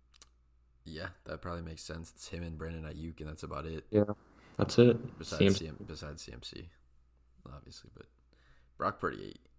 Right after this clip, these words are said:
Speaker 1: Brock Purdy looked
Speaker 2: He looked horrible.
Speaker 1: not good. Yeah, again, like, okay, but, like, like, okay in phases, and then they'd get to, like, midfield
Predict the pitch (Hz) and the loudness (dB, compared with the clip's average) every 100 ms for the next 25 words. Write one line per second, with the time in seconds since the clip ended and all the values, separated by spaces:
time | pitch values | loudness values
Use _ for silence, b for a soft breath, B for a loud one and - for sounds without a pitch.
0 | - 85 85 - 67 52 60 - - - | -14 -12 -10 -8 -8 -8 -12 -14 -18 -20
1 | _ _ _ _ _ _ _ - - - | _ _ _ _ _ _ _ 4 6 8
2 | - - 95 82 123 - - 50 - - | 8 8 10 10 8 4 -10 -12 -12 -14
3 | 50 - - - - - - - - - | -14 -14 -16 -16 -16 -18 -18 -16 -16 -18
4 | - _ - - _ _ _ _ - 117 | -20 _ -20 -20 _ _ _ _ -2 -2
5 | - - 95 123 147 - 85 104 127 - | -2 -6 0 0 0 -6 -4 -2 -4 -6
6 | - 82 82 - - - - - 104 - | -4 -6 -8 -16 -20 -20 -10 -2 0 0
7 | 123 160 143 90 - 82 82 69 67 - | 0 0 -2 -2 -4 -4 -4 -8 -10 -10
8 | - 80 80 82 82 82 80 - - - | -10 -8 -6 -8 -8 -6 -8 -8 -16 -20
9 | - - - - - 78 69 65 - _ | -20 -20 -20 -12 -6 -4 -6 -10 -20 _
10 | - _ _ _ - 78 78 - 71 65 | -20 _ _ _ -14 -10 -8 -8 -10 -10
11 | 50 | -12